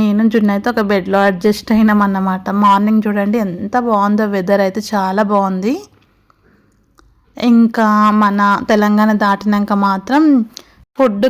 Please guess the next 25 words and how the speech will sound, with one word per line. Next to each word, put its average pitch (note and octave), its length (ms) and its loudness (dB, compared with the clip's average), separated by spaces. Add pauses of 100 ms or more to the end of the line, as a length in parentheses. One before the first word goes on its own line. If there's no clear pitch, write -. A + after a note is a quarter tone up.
(120)
కష్టమైంది, G#3 800 0
ఫుడ్ F#3+ 340 -4
అస్సలు B3 480 -4
బాలేదు. G3+ 440 0 (600)
ఇంకా A#3+ 160 2 (100)
నయం A3 280 0
మేమైతే G#3 360 -2 (220)
కొంచెం A3 260 0 (100)
లెమన్ G3+ 360 -2
రైస్ G3 280 -2 (120)
అలా G3+ 140 0 (440)
కొన్ని G#3+ 240 2 (140)
ఐటమ్స్ A3 340 -2
తెచ్చుకున్నాం A3 560 -2
అన్నమాట. F3+ 400 -6 (1120)
ఇంకా A3 220 0 (120)
మా G#3+ 140 2
మమ్మీ G#3 300 0
వాళ్ళైతే G#3+ 440 -2
లేవగానే G#3 460 -2
ఒక్కసారి G3+ 480 -4
ఫోన్ G3+ 320 -4
చూసుకుంటున్నారు G3 640 -4
బోర్ F#3 240 0
వచ్చి. F#3 260 -4